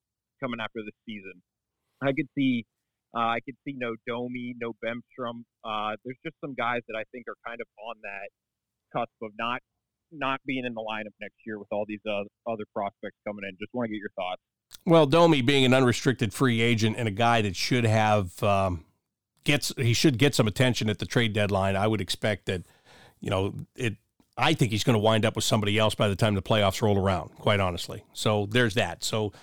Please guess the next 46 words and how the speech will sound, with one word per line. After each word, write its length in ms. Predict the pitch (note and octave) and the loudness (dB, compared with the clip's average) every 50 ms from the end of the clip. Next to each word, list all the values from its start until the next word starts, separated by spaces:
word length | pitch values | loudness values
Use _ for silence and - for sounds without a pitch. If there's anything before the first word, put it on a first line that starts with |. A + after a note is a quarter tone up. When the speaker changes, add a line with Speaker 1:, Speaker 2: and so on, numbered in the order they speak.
| - - - _ _ _ | -20 -20 -20 _ _ _
Speaker 2:
there's 240 | C#3 C#3 C3+ G#2+ | 4 4 6 6
an 60 | A#2 B2+ | 6 4
opening 360 | B2 A#2+ - A#2 A2+ G#2 G#2 | 4 4 4 2 2 4 4
there. 160 | G2+ F#2 F2 | 2 0 0
Bemstrom, 560 | F2+ - D3+ D#3+ E3 - - F3 E3+ E3 D#3+ - - _ _ _ - _ | 2 4 4 4 4 4 4 4 6 4 4 0 -6 _ _ _ -20 _
I 100 | - - | 0 2
mean, 160 | A#2 B2 A#2+ A#2 | 4 4 4 6
this 200 | D3+ E3+ - G3 | 4 4 4 4
is 140 | F3 C3 | 4 4
year 160 | E3 E3 D#3 C#3 | 6 6 6 6
three, 460 | - - A#2+ B2 A#2 F#2+ E2+ G#2 - - | 4 4 4 4 4 2 0 -6 -12 -6
and 380 | G#2+ G#2+ G#2+ G#2 G#2 G2+ A2 - - _ _ _ _ _ _ _ | -4 -2 0 2 0 0 -2 -6 -14 _ _ _ _ _ _ _
I, 140 | C3 C3+ D3 - | -6 -6 -4 0
I 140 | D3 C#3 D#3+ | 2 4 6
don't 200 | G3 F#3 D#3+ D#3 | 6 8 8 8
know 380 | D#3 D#3 D3+ D3 D3+ D3 C#3 | 8 8 8 8 8 8 6
how 260 | A2 G2+ - C#3+ D3+ D#3+ | 2 2 4 4 4 6
they 200 | D3 D3 C#3+ B2 | 6 6 4 4
see 340 | - - - D3 C#3+ C3+ | 2 2 2 4 4 6
him. 420 | B2 C3 C3+ C3+ C3+ C3 C3+ C3+ - - _ _ _ _ _ _ _ _ | 6 6 6 6 6 6 4 2 -2 -8 _ _ _ _ _ _ _ _
Watching 460 | - A#2+ G2+ A2 B2 D3+ D3+ - D#3+ D3 | -16 -2 2 4 4 4 4 2 2 2
him 100 | D3+ B2+ | 2 2
for 140 | - C#3 | 2 0
three 240 | - - C#3+ C#3+ C3+ | 0 2 2 4 6
years, 340 | C3 B2+ B2+ B2+ B2 A2+ - | 6 6 6 6 6 4 4
I 140 | A2+ A#2 C3+ | 4 6 6
would 100 | C3 G#2+ | 6 6
have 240 | G2+ B2 B2+ B2+ - | 6 4 4 4 2
to 80 | - | -6
think 320 | G2+ - B2 A#2+ A#2 G#2 - | -4 0 2 2 2 0 -4
that 160 | G#2 F2+ - | -8 -4 0
this 220 | B2 A#2+ - - | 0 0 0 0
is, 260 | A#2 A2 G2+ - - - - - - - - - - - - | -2 -2 -2 -2 -4 -8 -10 -16 -20 -20 -20 -20 -20 -20 -8
you 120 | - A#2 | -2 2
know, 280 | G#2+ G#2+ G#2 G#2 G2+ G2+ | 2 4 4 4 4 4
a 240 | G2 G2 G2 G2 F#2 G2 - - _ _ - - - _ _ _ _ _ _ | 4 4 4 2 2 0 -6 -14 _ _ -20 -20 -20 _ _ _ _ _ _
put 120 | - C#3+ | 4 4
up 140 | D3+ C#3+ - | 4 4 4
or 60 | A#2+ | 0
shut 260 | - - - C3+ C3+ | 0 4 4 6 6
up 120 | B2 G2 - - - - | 6 4 2 -2 -6 -4
year, 220 | A#2+ G#2 G2+ F#2 | -2 0 0 0
right? 260 | F2+ F#2 G#2 C#3+ G3+ - _ _ _ _ _ _ _ _ _ _ _ _ _ _ _ _ _ _ _ _ _ _ | 2 2 2 2 2 0 _ _ _ _ _ _ _ _ _ _ _ _ _ _ _ _ _ _ _ _ _ _
And, 500 | - A2 A2+ A2+ A2+ A2+ A2 A2 A2 G#2 | 0 2 4 6 6 6 6 4 4 4
Speaker 1:
Yeah, 220 | A2+ A2 A2 A2 G#2+ | 6 6 6 6 4
Speaker 2:
um, 280 | G#2+ G#2+ G2 G2 C#3+ | 4 2 -2 -6 -10